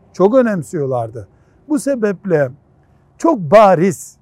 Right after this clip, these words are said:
namazın asla olmayacağı bir hata söz konusu değilse, bu dönem ümmet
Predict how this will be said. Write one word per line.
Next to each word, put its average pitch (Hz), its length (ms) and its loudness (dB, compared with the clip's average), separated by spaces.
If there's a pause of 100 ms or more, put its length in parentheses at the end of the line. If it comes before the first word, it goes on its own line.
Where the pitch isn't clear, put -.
(480)
namazın 170 540 -2
asla 226 460 2
olmayacağı 170 840 0
bir 202 120 -4
hata 156 500 -4
söz 185 280 -8
konusu 151 480 -8
değilse, 151 560 -4 (600)
bu 277 160 0
dönem 233 380 0 (120)
ümmet 190 600 -2